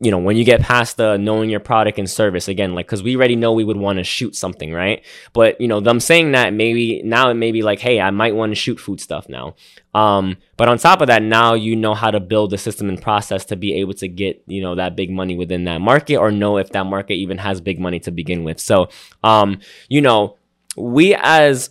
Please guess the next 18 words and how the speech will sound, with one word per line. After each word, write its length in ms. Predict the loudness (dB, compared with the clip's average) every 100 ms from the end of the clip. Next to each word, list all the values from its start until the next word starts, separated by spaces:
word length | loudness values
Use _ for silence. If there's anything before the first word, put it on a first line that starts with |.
| _
filmmakers, 920 | -2 0 2 0 0 0 2 2 0
content 380 | -4 -4 -4 -6
creators, 600 | -4 -2 2 2 2 -2
and, 460 | -8 -6 -4 -4 -4
like, 220 | -6 -6
you 80 | -6
know, 240 | -4 -4
creatives 720 | -8 -6 0 0 2 0 -2 -14 _
have 440 | -10 0 0 0
the 100 | -2
liberty 800 | -2 0 -2 -2 -8 -10 -8 -10 _ _ _ _
to 120 | -6
be 200 | -4 -4 -2
able 360 | 0 0 0 -2
to 600 | -8 -8 -6 -4 -4 -4
use 260 | -4 -4 -4
these 220 | -6 -6
methods 640 | -4 -4 -2 -4 -4 -12